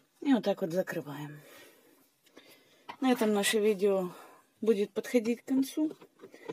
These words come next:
Я попробую оставить их на несколько минут в покое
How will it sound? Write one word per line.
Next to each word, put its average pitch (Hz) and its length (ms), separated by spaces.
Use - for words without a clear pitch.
Я 254 180
попробую 196 480
оставить 185 480
их 180 140
на 180 120
несколько 185 500
минут 208 300
в - 80
покое 269 560